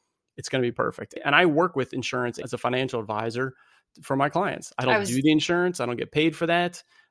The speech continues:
Speaker 1: but I recommend certain ones. Say, "Hey, these guys are great. They do a good job,"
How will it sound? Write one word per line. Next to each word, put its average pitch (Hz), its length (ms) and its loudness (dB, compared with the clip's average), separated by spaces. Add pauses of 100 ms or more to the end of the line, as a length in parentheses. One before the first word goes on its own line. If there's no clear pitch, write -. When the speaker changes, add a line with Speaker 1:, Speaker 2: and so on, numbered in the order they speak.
(100)
Speaker 1:
but 123 100 0
I 123 80 4
recommend 139 500 0
certain 120 260 -4
ones. 117 400 -6
Say, - 120 -6
"Hey, 214 140 0
these 131 160 -4
guys 135 240 -4
are 123 80 -8
great. 120 360 -4
They 131 80 -8
do 120 140 -4
a - 20 -6
good 113 140 -8
job," 131 320 -2